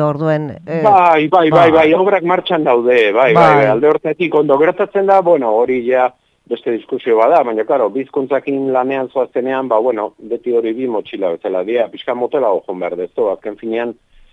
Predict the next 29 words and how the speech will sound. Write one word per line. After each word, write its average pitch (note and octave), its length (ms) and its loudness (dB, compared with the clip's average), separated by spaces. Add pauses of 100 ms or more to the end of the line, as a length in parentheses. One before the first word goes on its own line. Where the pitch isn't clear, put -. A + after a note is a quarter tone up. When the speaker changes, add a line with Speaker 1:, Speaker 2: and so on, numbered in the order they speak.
(640)
Speaker 2:
ba, G#2+ 180 2
bi, C3+ 260 -2
bi B2 180 -4
hizkuntza B2 400 -4
dialako, B2+ 460 0
eta A2 140 -2
nahita G#2+ 340 -4
nahi C3 260 -4
ez C3 160 -4
ere C3 240 -2
pixka B2+ 320 -6
bat, C3 220 -2
ba, A2 100 -2
bueno, A2 360 -6 (180)
eh, G2 280 -6 (600)
menderatu C#3 760 0
arte C3 300 0 (200)
ere C3+ 260 -2
beti C3 480 -6
mantsoago G#2+ 880 -4
jongo F#2+ 320 -8
zea, G#2+ 160 -4
bi, G#2+ 300 -6
biak G2 560 -6
iza-, F2+ 360 -12
izateagatik, F#2+ 760 -8
bi A#2+ 240 -4
izateagatik. F2 840 -10
Speaker 1:
Mhm. A#3 300 -6